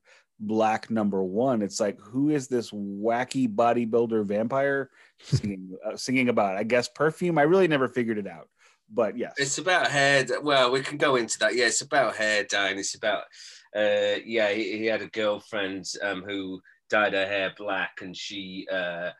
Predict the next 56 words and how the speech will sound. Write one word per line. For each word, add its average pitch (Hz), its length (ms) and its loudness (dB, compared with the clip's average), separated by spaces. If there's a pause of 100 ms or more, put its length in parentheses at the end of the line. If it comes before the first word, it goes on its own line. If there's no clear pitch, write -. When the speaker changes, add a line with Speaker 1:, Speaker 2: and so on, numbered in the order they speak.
(120)
Speaker 3:
she - 160 -10
wouldn't 110 360 -2
go 104 180 2
out. 101 340 4
There's 104 200 0
a 104 120 0
line 110 220 6
in 101 60 -2
the 95 80 -2
song, 101 360 2
"You 95 120 -4
can't 98 360 -2
go 98 160 0
out 95 220 0
'cause 90 180 -6
your 92 120 -8
roots 92 340 -4
are 90 40 -4
showing." 90 440 0 (200)
She - 140 -4
wouldn't 101 280 -2
go 98 180 0
out 92 320 2 (400)
because 92 340 -2
she - 220 0
hadn't 92 260 -4
dyed 92 220 2
her 85 60 0
roots, 87 400 -4
and, 92 120 -6
and 90 320 -4 (320)
apparently 92 420 -2
Peter 101 360 -6
said, 92 300 2
"Well, 92 140 -6
can't 98 260 -2
you 92 100 -6
just, - 260 -2
you, 98 220 -6
can't 98 220 -2
you 95 40 -6
just - 180 -2
go 98 180 2
down 95 200 2
the 90 60 -2
shop - 320 -2
and 85 100 -10
get 92 200 -2
this, - 260 -2
like, 87 220 2
really 87 180 -6
cheap - 360 -6
hair 104 260 2
dye 107 320 2
that, 92 200 -2
like, 90 240 0